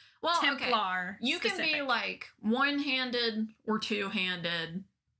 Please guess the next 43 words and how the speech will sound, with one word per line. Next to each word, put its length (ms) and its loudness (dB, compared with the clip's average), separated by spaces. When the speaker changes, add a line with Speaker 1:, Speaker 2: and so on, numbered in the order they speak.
Speaker 1:
I 60 -8
think 180 -4
that's 180 -6
it. 200 -2
But 160 -2
then 120 0
I 100 0
think 200 -4
one's 240 -4
tankier. 540 -2
I 80 2
think 200 -2
those 220 2
are, 80 -2
like, 220 -2
the 80 -4
three. 420 -4
It's, 80 -6
like, 140 -4
one-handed, 480 0
two-handed, 600 0
or 180 0
really 400 0
tanky. 500 0
<laughs> 120 -12
Speaker 2:
Well, 100 4
every 240 2
one 120 2
of 60 0
them 120 2
has 160 -2
three, 220 -2
and 100 -2
I 100 -2
think 320 -4
the 100 -4
three 360 -2
for 260 -4
warrior 520 0
is 320 -4
Templar, 840 0
champion, 880 -2
and 560 -4